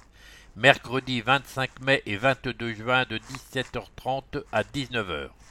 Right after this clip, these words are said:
Nord-Ouest, Villejean, Bourgard, Saint-Martin. Christophe Fouillère, C point F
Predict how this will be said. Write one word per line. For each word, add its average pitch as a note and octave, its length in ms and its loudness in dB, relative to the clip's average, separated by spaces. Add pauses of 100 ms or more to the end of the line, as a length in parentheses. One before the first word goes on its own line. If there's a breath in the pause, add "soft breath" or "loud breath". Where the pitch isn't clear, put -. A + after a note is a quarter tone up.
(1040 soft breath)
Nord-Ouest, A#2 800 4
Villejean, A#2+ 680 2 (140)
Bourgard, A2 540 2
Saint-Martin. G#2+ 680 0 (800 soft breath)
Christophe C#3 720 0
Fouillère, A2+ 760 2 (720 soft breath)
C D3 340 4
point A#2+ 480 2 (180)
F C3 300 2